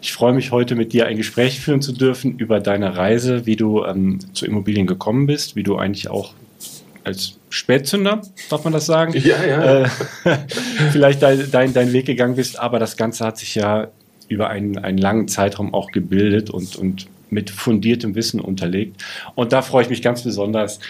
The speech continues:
Speaker 1: jetzt mit dir einmal da tiefer einsteigen zu können und
Speaker 2: Sehr
Speaker 1: mit
Speaker 2: gerne.
Speaker 1: dir über deinen, deinen spannenden Werdegang, äh, sprechen zu können, den ich mir im Vorfeld schon ein wenig anschauen durfte.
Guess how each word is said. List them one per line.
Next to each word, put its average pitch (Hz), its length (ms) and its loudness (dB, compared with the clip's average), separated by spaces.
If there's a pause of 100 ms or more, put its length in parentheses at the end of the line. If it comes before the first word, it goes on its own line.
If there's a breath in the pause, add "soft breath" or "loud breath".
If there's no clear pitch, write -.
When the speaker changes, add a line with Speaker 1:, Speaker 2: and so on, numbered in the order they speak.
(120 loud breath)
Speaker 1:
jetzt 104 320 -6
mit 104 180 -10
dir 98 340 -4 (300 loud breath)
einmal 127 300 2
da 120 120 0
tiefer 127 320 -6
einsteigen 101 420 -4
zu - 100 -14
können 107 280 -6
und 101 160 -8
Speaker 2:
Sehr - 100 -2
Speaker 1:
mit - 80 -4
Speaker 2:
gerne. 101 160 -2
Speaker 1:
dir - 100 -2
über 101 140 -4
deinen, 101 260 -2
deinen 101 160 -2
spannenden 147 500 0
Werdegang, 104 520 0
äh, 95 320 -4
sprechen 95 340 -6
zu - 120 -10
können, 92 180 -2
den 95 100 -4
ich - 80 -10
mir 101 120 -2
im 98 120 -6
Vorfeld 120 460 -6
schon - 140 -8
ein 113 120 -4
wenig 117 300 -2
anschauen 104 380 -6
durfte. - 340 -10